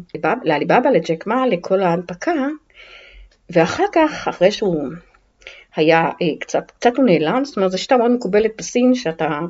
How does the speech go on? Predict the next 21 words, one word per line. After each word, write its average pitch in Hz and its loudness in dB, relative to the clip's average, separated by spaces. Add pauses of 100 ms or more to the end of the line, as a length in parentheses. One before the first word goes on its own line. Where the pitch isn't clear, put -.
(440)
רוצה, 180 0
אה, 175 0 (120)
להכניס 185 -4
למישהו 214 -4
בינה, 170 4 (600)
אתה 254 2
מעלים 277 8
אותו. 330 4
עכשיו, 247 0
הוא 262 2
לא 320 4
היה 311 2
באיזה 220 2
מרתפים 208 -4
סודיים 233 0
או 285 4
משהו, 247 0
סביר 254 2
להניח 233 0
שהוא 165 -4
היה 175 2